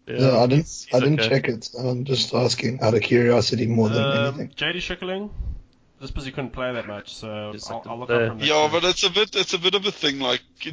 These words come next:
Speaker 4: should we, should we go after Eben because he didn't?
Speaker 3: I was thinking about it.
Speaker 1: Mm. Well, he got drafted pretty high, I think, compared
Speaker 2: Who, me?
Speaker 4: No,
Speaker 2: Yeah.
Speaker 4: but I mean, but he, he got drafted while injured, didn't he?
Speaker 1: Yeah.
Speaker 2: Yeah, like
Speaker 1: Um, what about?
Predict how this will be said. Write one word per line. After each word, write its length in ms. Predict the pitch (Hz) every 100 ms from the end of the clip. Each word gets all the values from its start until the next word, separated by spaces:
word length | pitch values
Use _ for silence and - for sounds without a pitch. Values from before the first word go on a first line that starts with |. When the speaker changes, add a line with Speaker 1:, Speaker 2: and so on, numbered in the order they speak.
| 139
Speaker 4:
should 240 | - 156
we, 260 | 147 147 139
should 160 | - 143
we 120 | 139
go 380 | 131 131 120 120
after 200 | - -
Eben 440 | - 143 190 330
because 400 | 233 - - 123
he 140 | - 123
didn't? 460 | 127 117 113 117 - _ _ _
Speaker 3:
I 60 | 156
was 80 | 147
thinking 260 | 208 196
about 220 | 147 107 - _ _ _ _ _ _
it. 40 | 117
Speaker 1:
Mm. 360 | 110 104 104 101 _ _ _ _ _ _ _ -
Well, 100 | 123
he 60 |
got 140 | 196 139
drafted 320 | 131 - 107
pretty 180 | 110 104
high, 320 | 107 104 104
I 40 | 107
think, 200 | 113 113 - _ _ _ -
compared 320 | 110 110 107
Speaker 2:
Who, 120 | 143
me? 200 | 143 180
Speaker 4:
No, 100 | 269
Speaker 2:
Yeah. 80 | 143
Speaker 4:
but 120 | 101
I 20 | 101
mean, 140 | 104 - - - - - -
but 180 | 190 190
he, 60 | 185 160 -
he 160 | 175
got 160 | 190 214
drafted 400 | 190 202 - 170
while 140 | 151
injured, 340 | 180 311 165 -
didn't 180 | 127
he? 100 | 330 370 - _ _ _
Speaker 1:
Yeah. 340 | 113 107 98 107 - _ _ _ _ _ _ -
Speaker 2:
Yeah, 220 | 139 139
like 240 | 131 127
Speaker 1:
Um, 1120 | 127 139 139 139 139 143 139 139 139 139 135 123
what 160 | 127
about? 520 | 139 - 139 135 135